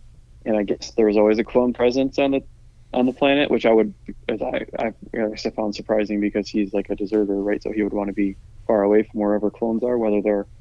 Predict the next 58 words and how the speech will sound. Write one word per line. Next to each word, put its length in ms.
the 80
good 200
guys 260
or 100
the 80
quote 180
unquote 240
bad 200
guys 240
now. 280
Um, 400
so 200
I, 240
I 40
just, 180
I 100
don't 100
know. 140
Like, 200
it 80
doesn't 260
seem 120
like 180
somebody 240
who's, 180
like, 300
set 140
himself 300
as 120
a 60
farmer 360
can 160
just 240
uproot 440
and 140
just 140
leave 240
so 160
fast, 460
but 200
that 120
was 120
kind 180
of 100
abrupt, 300
I 80
guess. 260
But, 260
you 100
know, 220
kind 160
of 160
the 80
meta 280
of 320
that, 240
of 140
his 360